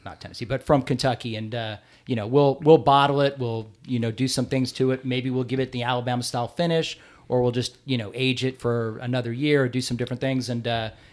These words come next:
you know, put it out there on the Clyde Mays name. But it's, uh, it, it, everything right now is, is coming around, which is nice. So it's legal now to distill in Alabama. Um, and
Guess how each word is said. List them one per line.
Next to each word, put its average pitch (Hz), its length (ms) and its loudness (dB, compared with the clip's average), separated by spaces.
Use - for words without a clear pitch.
you 123 80 -4
know, 107 160 -4
put 139 180 8
it 131 80 0
out 123 240 2
there 123 260 0
on 120 120 -4
the 113 60 -8
Clyde 117 300 -6
Mays 110 240 -8
name. 104 300 -8
But 101 180 -12
it's, 156 240 -2
uh, 156 280 4
it, - 380 -12
it, - 360 -16
everything 226 380 2
right 170 200 6
now 139 340 4
is, 131 500 0
is 127 160 -4
coming 139 300 0
around, 127 360 2
which 127 160 -2
is 120 120 -4
nice. 135 280 2
So 123 360 2
it's - 200 -2
legal 180 300 2
now 170 220 2
to 170 120 -6
distill 156 440 2
in 135 80 0
Alabama. 123 640 0
Um, 123 440 0
and 131 480 2